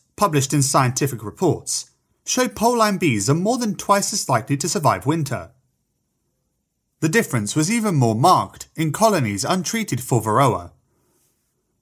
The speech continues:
Poline bees are a throwback to the oldest form of genetic modification, selective breeding. When beekeepers noticed that honeybees sometimes expel mite-infested pupae from the colony,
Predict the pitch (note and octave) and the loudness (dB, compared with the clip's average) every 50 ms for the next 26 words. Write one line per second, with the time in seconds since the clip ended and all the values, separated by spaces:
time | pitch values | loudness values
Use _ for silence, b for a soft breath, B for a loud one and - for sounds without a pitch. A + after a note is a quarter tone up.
0 | _ _ _ _ _ _ _ _ _ _ _ _ _ _ _ - - C#4 C#4+ C4+ | _ _ _ _ _ _ _ _ _ _ _ _ _ _ _ -2 0 2 2 4
1 | B3+ A3+ G#3 F#3 D#3+ D#3+ D3+ A#2 G2+ F#2 G2+ D#3 F3+ F3 - - A#3 A#3 A#3 E3+ | 4 4 2 2 2 2 2 2 2 0 0 0 0 0 0 0 2 2 2 2
2 | C3+ A#2 G#2 G#2+ - - D3+ D3+ F#3 F#3 - G#3 A3+ A3+ B3+ A#3 - - - - | 2 0 -2 -4 -6 -4 -2 -2 0 0 2 0 0 0 -2 -6 -6 -6 -2 0
3 | D3 B2 A#2 A#2 - F#3 D#3+ B2+ - - D#3 C#3+ B2 A2+ G#2+ G2 - A2+ G#2+ - | 0 0 0 0 -2 -2 0 0 0 -2 -2 -2 0 -2 -4 -4 -6 -8 -4 -2
4 | E3+ F3 C#3+ - - F#2 E2 D#2+ _ _ _ _ _ _ _ _ _ - - G#3+ | 0 0 0 -2 -6 -8 -10 -12 _ _ _ _ _ _ _ _ _ -4 0 0
5 | E3+ A#2+ - - - G#2 F#2+ - - D#3+ E3 D3+ A2 F2+ E2 D#2 C#2 _ _ _ | 0 0 -2 -4 -8 -10 -8 -4 -2 -2 0 0 -2 -4 -8 -12 -20 _ _ _
6 | _ _ _ _ _ _ _ _ _ _ _ _ _ _ _ _ _ _ _ _ | _ _ _ _ _ _ _ _ _ _ _ _ _ _ _ _ _ _ _ _
7 | _ _ _ _ _ _ _ _ _ _ _ - G#3 A#3 G#3 B3+ B3+ A#3+ - - | _ _ _ _ _ _ _ _ _ _ _ 0 0 0 0 -2 -2 -4 -2 0
8 | D3 C3 C3 B2+ A#2 A2 C3 D3+ G#3 A3+ A3 - A#2+ G2+ - - C3+ B2+ - - | 0 0 0 0 -2 0 2 2 2 2 0 -2 -4 -4 -2 -2 -4 -2 0 0
9 | G3+ A#3 G#3+ C3+ A#2+ G#2 F#2+ F#2 - - G3 G3+ G#3 - - F3 D3+ C3 C3+ - | 0 0 0 -2 -2 -4 -4 -4 -2 0 0 0 0 0 0 0 0 0 -2 -4
10 | - - - G#3 F3+ A#2 F#2+ F#2 G#2 C#3 E3+ E3 - F3 D#3 C#3+ - C#3+ C3 C3 | -6 -4 0 0 2 0 0 0 0 2 2 2 0 -2 -4 -2 0 0 -2 -2
11 | - A#2+ - - - A3+ A3+ - C3 A2 G2+ - A#2+ G2+ - - - F#3+ G3 D3+ | -4 -8 -8 -6 -4 -4 -4 -2 -4 -4 -4 -4 -6 -8 -4 0 2 2 4 2
12 | A2+ G2 F2 E2 - _ | 0 -4 -6 -12 -16 _